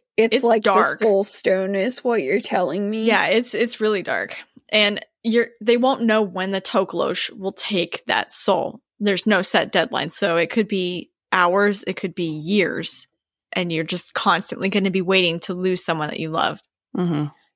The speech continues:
Speaker 2: This portion, that particular little portion of, of Wikipedia, it didn't have any citations though, so perhaps take that with a grain of salt, whether that's actually true about offering up the soul. But I, I can say that generally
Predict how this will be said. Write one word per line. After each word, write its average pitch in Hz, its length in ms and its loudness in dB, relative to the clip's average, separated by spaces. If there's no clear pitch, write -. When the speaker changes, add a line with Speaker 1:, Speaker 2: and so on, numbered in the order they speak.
Speaker 2:
This 233 380 2
portion, 226 400 0
that 196 180 2
particular 220 420 0
little 185 200 2
portion 180 640 -2
of, 180 180 -4
of 180 220 0
Wikipedia, 185 840 0
it 208 120 4
didn't 214 200 2
have 226 180 2
any 196 140 2
citations 175 720 -4
though, 170 180 0
so 165 320 0
perhaps 180 440 2
take 185 220 -4
that 165 140 0
with 175 140 -4
a 170 40 -2
grain 165 220 -2
of 147 100 -8
salt, - 540 2
whether 196 560 2
that's 185 240 -2
actually 185 300 0
true 202 180 0
about 175 300 2
offering 185 300 0
up - 80 -10
the 175 60 -8
soul. 208 260 0
But 196 140 0
I, 190 200 2
I 190 100 2
can 208 340 0
say 190 220 0
that 175 220 0
generally 196 840 0